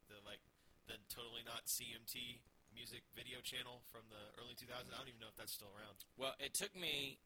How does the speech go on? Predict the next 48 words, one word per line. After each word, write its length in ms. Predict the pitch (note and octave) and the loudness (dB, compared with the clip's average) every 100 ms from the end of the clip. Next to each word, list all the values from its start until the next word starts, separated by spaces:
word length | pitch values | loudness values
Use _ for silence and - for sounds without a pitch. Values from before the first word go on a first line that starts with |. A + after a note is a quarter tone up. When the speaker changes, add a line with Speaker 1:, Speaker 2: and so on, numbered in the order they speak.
| - - - - - - - | -18 -18 -16 -18 -18 -8 2
Speaker 2:
like, 160 | C3 A2 | 2 2
a 80 | |
quarter 480 | - F3+ G3+ A#2 G2+ - | 0 2 4 4 0 0
on 160 | A#2 G#2 | 0 2
the 60 | - | 2
field 400 | C3 C#3 A#2+ G#2+ | 2 4 2 0
of 240 | G#2 G2 A2 | -2 -2 -2
North 180 | B2 | -2
Alabama 600 | A2+ A2 F#2 A#2+ A2 F2+ - | 0 -2 0 0 0 -4 -8
Speaker 1:
Mm-hmm. 260 | - - - - - - - - - - - - | -16 -20 -20 -20 -20 -20 -20 -20 -20 -20 -20 -2
Speaker 2:
to 60 | A2 G2+ | -2 2
figure 240 | C3+ A#2+ | 2 2
out 160 | A2+ G2+ | 2 4
why 160 | A#2 B2 | 4 4
there's 180 | A#2 | 2
no 160 | A#2 G#2+ G#2+ | -2 -2 0
N. 220 | G#2+ D#2+ | 0 -2
I 240 | - - | -8 -18
was 100 | A2 | -10
like, 140 | G2 - | -10 -4
"This 180 | G2+ A2 | 0 0
U 80 | A#2+ | 0
A 80 | B2 | -2
is 140 | A#2 | -4
a 100 | F2+ | -8
very 220 | F#2 G#2+ F#2+ | -6 -4 -4
weird 240 | G#2 E2+ | -6 -4
logo 240 | G2+ A2+ F2+ | -6 -4 -6
without 320 | E2+ G#2 F#2 - F#2+ | -8 -8 -8 -10 -14
having 200 | G2 F#2+ F2 | -12 -14 -14
the 80 | F2 - G#2 | -12 -6 -4
N," 160 | F#2 F2+ | -4 -8
and 80 | F2 | -8
then 100 | F2 | -8
it 100 | E2+ - - - | -8 -10 -18 -8
finally 280 | G#2 F#2+ F2 | -6 -6 -4
dawned 220 | F2+ F2+ | -6 -6
on 80 | E2+ E2+ | -10 -10
me. 40 | |
I 60 | E2+ | -10
was 80 | F2 | -12
like, 120 | G2+ | -12
"Oh, 160 | A2 G#2 | -12 -10
yeah, 260 | G2+ G2+ G2 | -10 -10 -12
the 80 | F#2+ F2 | -14 -16
U 60 | F#2 | -12
A 80 | F2+ | -8
C." 160 | - | -8